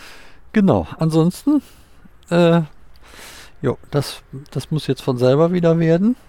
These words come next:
Es gibt dann noch einen Folgetermin in der,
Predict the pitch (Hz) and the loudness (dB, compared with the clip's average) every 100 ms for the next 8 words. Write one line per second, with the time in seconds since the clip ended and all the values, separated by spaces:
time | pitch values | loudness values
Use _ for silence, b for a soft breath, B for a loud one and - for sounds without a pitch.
0 | - - - - B B B B B - | -20 -20 -20 -20 B B B B B -20
1 | - 143 - - - 120 117 120 - 123 | -16 -14 -14 -10 -4 -2 -2 -6 -4 -2
2 | 123 147 - 139 143 170 202 170 - - | -2 -4 -4 -4 -2 -2 -4 -6 -14 -10
3 | 131 127 117 110 | -6 -2 -2 -2